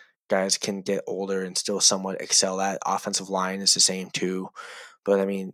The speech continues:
cornerbacks, D linemen, linebackers, wide receivers, especially running backs and tight ends, age doesn't play a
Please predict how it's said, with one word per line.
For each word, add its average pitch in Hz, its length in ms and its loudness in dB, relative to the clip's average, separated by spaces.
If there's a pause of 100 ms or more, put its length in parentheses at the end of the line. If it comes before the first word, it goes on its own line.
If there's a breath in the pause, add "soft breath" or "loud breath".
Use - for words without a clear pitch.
cornerbacks, 101 720 0
D 101 160 -4
linemen, 98 640 -2
linebackers, 92 720 -2
wide 95 200 2
receivers, 98 580 -2
especially 98 600 -4 (400 loud breath)
running 104 220 0
backs 95 240 -4
and 98 80 -10
tight 98 220 -4
ends, 101 260 -4 (120)
age 117 500 0 (140)
doesn't 110 340 -2
play 113 240 -2
a 104 100 -2